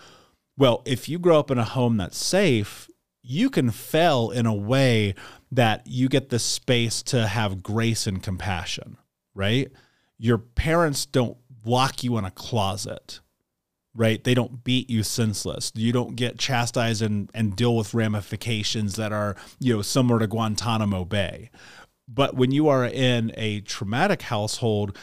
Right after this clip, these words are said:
y-, you experience this vast amount of pain around your failures that reinforces this idea that it's not safe to be you.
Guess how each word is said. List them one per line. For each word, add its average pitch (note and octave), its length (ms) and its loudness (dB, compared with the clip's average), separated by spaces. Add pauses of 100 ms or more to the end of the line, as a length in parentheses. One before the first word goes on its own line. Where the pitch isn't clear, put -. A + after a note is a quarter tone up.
(140)
y-, A2+ 80 -12 (140)
you C#3 200 4
experience C3 760 0
this G#2 240 -2
vast A#2 480 -2
amount G#2 280 0
of F#2 180 -6
pain A#2 600 0 (420)
around A#2 600 2
your G#2+ 180 0
failures G#2 760 2 (280)
that A#2+ 200 2
reinforces B2 1080 2
this A2 220 -2
idea A2 500 0
that G#2 160 0
it's - 220 -4
not A#2 420 2
safe - 460 -2
to A#2 120 -4
be G2 120 -2
you. F#2+ 540 -2